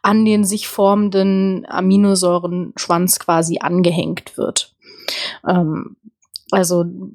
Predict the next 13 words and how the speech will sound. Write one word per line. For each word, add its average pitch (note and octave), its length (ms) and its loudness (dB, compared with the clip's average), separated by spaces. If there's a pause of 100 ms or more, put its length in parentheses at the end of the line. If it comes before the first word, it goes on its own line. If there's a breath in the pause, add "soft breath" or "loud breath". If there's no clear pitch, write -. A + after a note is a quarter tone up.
(380)
da-, G3 240 2
dass F3+ 240 0
das - 160 0
abgelöst G#3+ 600 0
wird G3 140 2
und F#3 140 -6
dann F3+ 160 2
s-, - 240 -4
zu - 160 -2
so F#3 140 4
einer F3+ 300 0
Art - 200 -4
Kette, F3 540 -2